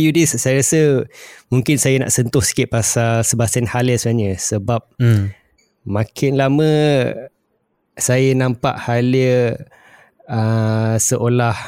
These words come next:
Speaker 1: macam tidak begitu menonjol dalam perlawanan sebelum-sebelum ni. Sebab kalau s-,
Speaker 2: Hmm.
Speaker 1: saya tengok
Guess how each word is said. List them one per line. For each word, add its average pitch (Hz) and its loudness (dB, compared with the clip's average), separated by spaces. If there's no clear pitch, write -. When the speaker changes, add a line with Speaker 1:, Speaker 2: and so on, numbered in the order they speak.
Speaker 1:
macam 113 -2
tidak 123 0
begitu 120 0
menonjol 123 2
dalam 113 0
perlawanan 110 0
sebelum-sebelum 113 0
ni. 98 0
Sebab 120 -2
kalau 131 0
s-, 113 -2
Speaker 2:
Hmm. 101 -6
Speaker 1:
saya 131 0
tengok 147 0